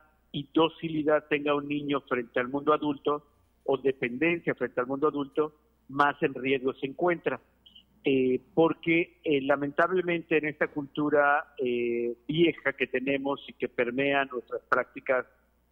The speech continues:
educativas y familiares, se sigue considerando a los niños y niñas como objetos,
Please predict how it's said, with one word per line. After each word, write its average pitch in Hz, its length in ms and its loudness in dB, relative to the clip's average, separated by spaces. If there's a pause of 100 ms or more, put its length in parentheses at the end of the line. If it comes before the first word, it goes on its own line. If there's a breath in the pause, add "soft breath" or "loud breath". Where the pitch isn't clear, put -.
(140)
educativas 139 800 0
y 147 80 -8
familiares, 156 640 0 (580)
se 156 140 0
sigue 175 220 2
considerando 151 560 2
a 156 40 4
los 131 220 0
niños 147 500 -2
y 143 60 -6
niñas 147 420 0
como 127 280 0
objetos, - 680 -2